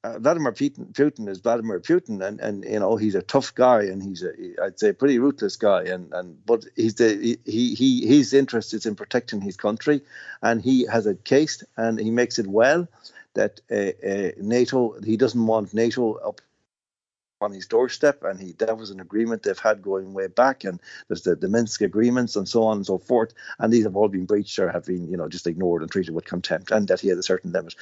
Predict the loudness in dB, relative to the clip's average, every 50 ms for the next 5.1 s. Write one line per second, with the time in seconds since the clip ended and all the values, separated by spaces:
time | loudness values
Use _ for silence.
0 | -10 2 4 6 6 8 6 6 4 0 -4 -2 0 -2 -2 -2 -4 -6 -10 -10
1 | -10 -10 -10 -6 -6 -6 -6 _ -18 -20 -18 -8 0 4 4 6 4 4 2 -2
2 | -4 -2 -2 -2 -2 -2 0 -2 -4 -2 -6 -4 0 2 2 2 2 -2 -6 -16
3 | _ _ _ _ _ _ -8 -6 -4 0 0 0 0 0 -2 -2 -2 -2 -2 -8
4 | _ _ _ 0 0 2 2 -2 -2 -2 -4 -8 -8 0 2 4 4 4 2 -2
5 | -18 -20